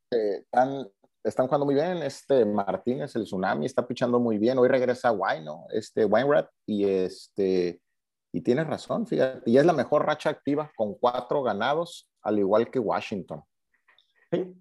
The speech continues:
Speaker 2: Fíjate, yo te voy a pasar un dato ahí, eh, importante. Fíjate que en, en, en la historia del béisbol siempre ha habido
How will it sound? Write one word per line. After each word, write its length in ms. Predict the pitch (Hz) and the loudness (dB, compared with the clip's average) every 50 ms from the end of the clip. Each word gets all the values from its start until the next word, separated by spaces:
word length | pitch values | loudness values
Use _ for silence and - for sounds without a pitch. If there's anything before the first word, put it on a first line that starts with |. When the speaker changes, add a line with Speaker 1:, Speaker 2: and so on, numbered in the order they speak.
| _ _ _ _ _ _ _ | _ _ _ _ _ _ _
Speaker 2:
Fíjate, 220 | - 208 220 220 - | -2 -2 -2 0 0
yo 120 | 202 208 | 0 4
te 80 | 202 254 | 6 8
voy 140 | 254 262 269 | 8 8 6
a 80 | 262 | 6
pasar 240 | 262 226 180 226 226 | 4 2 4 4 4
un 120 | 240 233 | 4 4
dato 280 | 220 233 226 226 240 233 | 4 4 4 4 4 4
ahí, 340 | 220 214 220 226 247 269 - - | 4 4 2 -2 -4 -8 -10 -8
eh, 560 | - 160 147 147 147 151 147 147 143 127 - _ _ _ _ _ _ _ | -4 -2 -2 0 0 0 0 -2 -2 -6 -10 _ _ _ _ _ _ _
importante. 680 | - 170 156 143 156 156 139 - - 175 185 180 180 165 | -6 -6 -4 0 2 0 2 2 2 2 2 2 0 -4
Fíjate 340 | 156 202 226 240 - 254 247 | -6 -6 -8 -8 -8 -10 -8
que 240 | - 233 202 - - | -6 -6 -6 -6 -4
en, 180 | - 165 160 165 - | -4 -4 -4 -4 -6
en, 140 | 165 160 165 _ - | -8 -10 -10 _ -8
en 200 | 165 165 165 170 | -4 -2 0 4
la 80 | 170 170 | 4 4
historia 460 | 165 160 - - 247 277 320 359 285 | 4 2 0 0 2 2 4 2 2
del 100 | 233 202 | 2 2
béisbol 560 | 180 220 240 240 202 190 214 220 233 247 - _ _ _ _ _ _ | 0 0 0 0 -2 -2 -2 -2 -2 -4 -8 _ _ _ _ _ _
siempre 420 | - - 196 190 180 202 208 208 | -14 -12 -10 -10 -8 -6 -4 0
ha 80 | 202 190 | 0 0
habido 640 | 190 185 190 185 180 190 202 202 202 190 - - | 0 0 0 -2 0 0 0 0 -2 -2 -4 -8